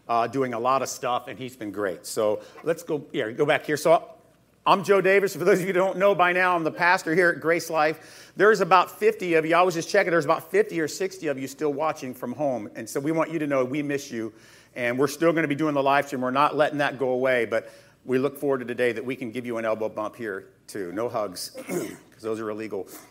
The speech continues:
Uh, this is week fifty-three, can you believe it, of the Gospel of Mark. For those of you who don't know how we preach here, we just pick a book of the Bible and we go chapter by chapter, verse by verse. We don't do any topical sermon series.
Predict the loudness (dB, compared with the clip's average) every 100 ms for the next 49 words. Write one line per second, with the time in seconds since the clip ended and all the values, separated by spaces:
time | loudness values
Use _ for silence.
0 | _ 0 0 0 -10 _ _ _ _ -20
1 | -20 -2 0 2 0 2 2 2 -4 -6
2 | 2 2 2 -2 -2 -2 -2 0 0 -2
3 | -2 -2 -2 -2 0 -2 0 2 2 0
4 | -2 -2 2 2 2 0 0 0 0 0
5 | 2 2 2 2 0 -4 -4 -4 -2 -2
6 | -2 -8 -20 -20 -8 -4 -2 -4 -4 -2
7 | -2 -2 -2 -2 2 2 2 -2 -6 -2
8 | -2 -2 -2 -2 -4 -4 -4 -4 -6 -6
9 | -8 -8 -8 -6 -6 -4 -8 -8 -8 -8
10 | -8 -10 -6 -6 -6 -8 -12 -10 -10 -12
11 | -8 -6 -6 -8